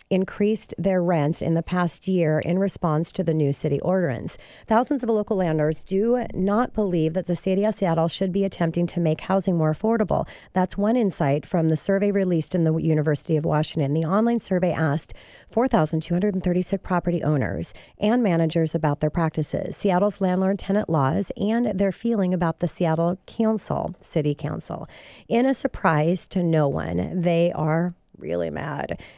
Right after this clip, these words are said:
And despite landlords, lobbyists insisting that landlords are really nice people who are just like us, the landlords who participated in the survey showed little appreciation for the city council efforts to help renters.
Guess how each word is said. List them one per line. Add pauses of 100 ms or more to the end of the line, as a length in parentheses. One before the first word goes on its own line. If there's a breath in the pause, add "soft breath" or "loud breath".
And
despite
landlords,
lobbyists
insisting
that
landlords
are
really
nice
people
who
are
just
like
us,
the
landlords
who
participated
in
the
survey
showed
little
appreciation
for
the
city (320 loud breath)
council
efforts
to
help
renters.